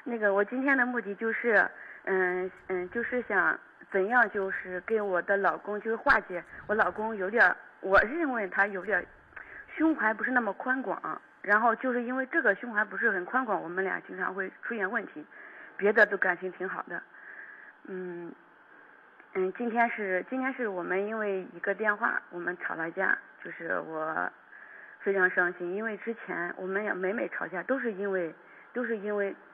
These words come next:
这样的事情吵架，所以说我想，即使这样的要一直走下去，不能因为，老是因为这样事情影响。嗯，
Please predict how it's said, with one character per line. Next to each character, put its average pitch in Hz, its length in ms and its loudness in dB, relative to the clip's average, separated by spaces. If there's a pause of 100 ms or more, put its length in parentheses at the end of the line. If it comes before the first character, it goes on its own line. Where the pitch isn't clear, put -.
(100)
这 190 100 -4
样 165 140 2
的 - 80 -6 (220)
事 208 180 -2
情 - 160 -8
吵 - 180 -8
架， - 300 -10
所 185 80 -8
以 185 60 -4
说 180 180 0
我 190 140 -2
想， 196 240 2 (640)
即 226 100 -4
使 214 140 -6
这 220 100 2
样 208 140 6
的 175 140 6
要 202 180 2 (160)
一 214 100 -6
直 220 140 0
走 - 180 -6
下 196 180 4
去， 185 200 -8
不 208 120 -8
能 202 160 0
因 214 200 -6
为， 214 100 0
老 170 160 0
是 202 140 -6
因 214 120 -6
为 208 80 -2
这 226 140 -2
样 180 160 0
事 185 160 -10
情 170 120 -10 (360)
影 180 240 -4
响。 - 100 -4 (1200)
嗯， 175 340 -6